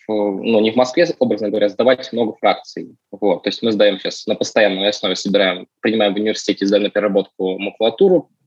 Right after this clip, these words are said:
м, металлы – а, дальше пластик в бутылке, крышечки и батарейки на постоянной основе, а, так скажем,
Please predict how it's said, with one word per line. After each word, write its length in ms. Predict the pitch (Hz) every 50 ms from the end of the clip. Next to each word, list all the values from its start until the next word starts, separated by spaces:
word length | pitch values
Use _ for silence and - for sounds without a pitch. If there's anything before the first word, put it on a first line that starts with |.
| _ -
м, 260 | 101 101 101 101 101
металлы – 580 | 107 - - 135 143 156 160 160 156 147 139 - _ _ _ _ _ _ _ _ _ _
а, 320 | - 101 98 95 95 95 95
дальше 500 | 92 95 92 - - - - - - - _
пластик 460 | - 110 127 156 - - - 165 - 165
в 40 |
бутылке, 480 | 151 143 147 147 - 151 143 135 - 98
крышечки 760 | - - 131 123 - 110 - - - - 113 107 107 - - _ _ -
и 100 | 117 113
батарейки 580 | 107 104 - 107 107 104 104 95 - - - 98
на 80 | 104
постоянной 500 | - - - - - 117 143 170 175 160
основе, 380 | 151 - - 147 139 131 120 110
а, 420 | - - 107 110 107 107 104 - - _ _ _ _ _ _ - - - _ _ _ - -
так 120 | - -
скажем, 520 | - - 123 117 107 117 110 104 - -